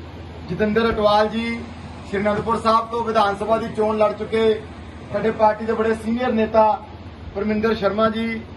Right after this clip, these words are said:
ਵਿੱਕੀ ਜੀ, ਹੋਰ ਵੀ ਸਾਡੀ ਸਾਰੀ ਸੰਗਤ ਇੱਥੇ ਵਿਰਾਜਮਾਨ ਹੈ। ਆਓ ਫਤਿਹ ਦੀ ਸਾਂਝ ਪਾਈਏ। ਵਾਹਿਗੁਰੂ ਜੀ ਕਾ ਖਾਲਸਾ,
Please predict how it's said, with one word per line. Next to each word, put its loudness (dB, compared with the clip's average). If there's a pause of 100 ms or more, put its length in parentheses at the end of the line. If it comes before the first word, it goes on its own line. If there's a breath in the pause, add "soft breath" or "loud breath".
(220)
ਵਿੱਕੀ -2
ਜੀ, -2
ਹੋਰ 4
ਵੀ -4
ਸਾਡੀ 2
ਸਾਰੀ 2
ਸੰਗਤ -2
ਇੱਥੇ 0
ਵਿਰਾਜਮਾਨ 2
ਹੈ। 0 (600)
ਆਓ 4
ਫਤਿਹ 0
ਦੀ -2
ਸਾਂਝ 0
ਪਾਈਏ। 4
ਵਾਹਿਗੁਰੂ 2
ਜੀ -4
ਕਾ 4
ਖਾਲਸਾ, 2